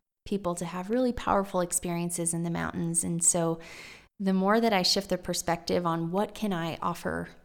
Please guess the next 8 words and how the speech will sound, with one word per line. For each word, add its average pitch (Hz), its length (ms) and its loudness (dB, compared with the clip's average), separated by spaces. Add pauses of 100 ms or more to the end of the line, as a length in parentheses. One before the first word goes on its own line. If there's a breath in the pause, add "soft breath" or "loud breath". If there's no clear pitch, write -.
(120)
people, 165 420 -4
where 190 240 2
can 196 180 -4
I 170 120 -2
best 160 380 2
serve 165 580 -2 (640 loud breath)
other 185 260 6
people, 165 640 -6